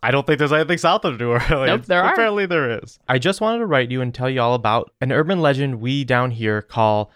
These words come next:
Speaker 1: the Ragaroo," is how I'm going to pronounce it. And I hope that that's correctly.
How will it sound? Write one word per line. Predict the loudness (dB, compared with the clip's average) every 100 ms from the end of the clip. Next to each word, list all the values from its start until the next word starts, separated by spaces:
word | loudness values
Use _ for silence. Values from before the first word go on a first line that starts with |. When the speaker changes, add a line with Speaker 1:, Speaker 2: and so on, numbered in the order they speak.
| -6
Speaker 1:
the | -2 0
Ragaroo," | 2 0 0 -4 -6 -10 -14 -16
is | -16 -4
how | 0 2
I'm | 2 -2 -8 -14 -6
going | -4 -2 -4
to |
pronounce | -6 -8 -8 -10
it. | -14 -16 -18 -16
And | -14
I |
hope | -8 -8 -8
that | -14
that's | -14 -16
correctly. | -20 -20 -20 -20